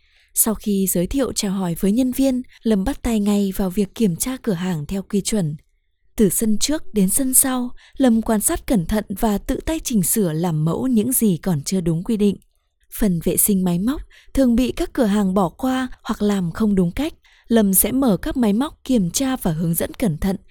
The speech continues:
để cửa hàng có thể tự bảo quản trong những lần sau. Những gì Mi Xuể muốn cửa hàng thực hiện, mục đích cũng để việc kinh doanh được thuận lợi, giữ gìn vệ sinh an toàn thực phẩm, nâng cao tính chuyên nghiệp của cả chuỗi. Sau khi đã giúp đỡ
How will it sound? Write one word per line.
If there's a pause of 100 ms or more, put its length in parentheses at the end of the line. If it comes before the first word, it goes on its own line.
(240)
để
cửa
hàng
có
thể
tự
bảo
quản
trong
những
lần
sau. (540)
Những
gì
Mi
Xuể
muốn
cửa
hàng
thực
hiện, (160)
mục
đích
cũng
để
việc
kinh
doanh
được
thuận
lợi, (220)
giữ
gìn
vệ
sinh
an
toàn
thực
phẩm, (260)
nâng
cao
tính
chuyên
nghiệp
của
cả
chuỗi. (640)
Sau
khi
đã
giúp
đỡ